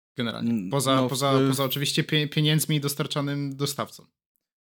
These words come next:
Speaker 2: W państwie oczywiście myślisz jako, że, że po prostu w, pieniądze zostają u mieszkańców państwa, tak?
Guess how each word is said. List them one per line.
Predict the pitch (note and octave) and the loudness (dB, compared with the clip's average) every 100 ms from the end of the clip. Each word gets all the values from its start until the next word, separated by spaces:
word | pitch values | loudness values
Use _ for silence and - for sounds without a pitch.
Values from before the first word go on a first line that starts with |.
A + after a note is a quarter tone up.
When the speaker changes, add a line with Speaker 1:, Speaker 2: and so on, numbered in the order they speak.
| _ - | _ 0
Speaker 2:
W | |
państwie | C#3 C#3+ C3+ - C#3+ C3 | 2 2 0 -2 0 0
oczywiście | C3 C3 B2+ B2 - B2+ B2 A#2+ A#2+ A2+ | 0 -2 -2 -4 -2 2 2 2 0 0
myślisz | A#2+ A#2 B2 A#2 | 0 0 -2 0
jako, | A2+ A2+ B2 A#2 A#2 | 0 -2 0 0 0
że, | A2+ A2+ A2+ A2+ G#2+ A2 G#2 A2 | -2 -2 -2 -4 -6 -8 -8 -6
że | A2+ | -4
po | A2+ A#2+ | -2 -2
prostu | A#2+ A2+ - A2+ A2 A2 A2+ - _ | -4 -4 -4 -2 -2 -4 -8 -14 _
w, | A#2 A2 A2+ A2 | -10 -8 -8 0
pieniądze | C3+ B2+ B2+ B2 | 2 4 4 2
zostają | A#2+ A#2+ B2+ A#2+ B2 A#2+ - | 0 0 2 4 4 2 2
u | B2+ | 4
mieszkańców | B2+ - - B2+ A2 G2 - | 4 0 0 0 0 -4 -6
państwa, | G2+ G2 - _ F#2 | -6 -6 -10 _ -18
tak? | - G#2+ | -10 -10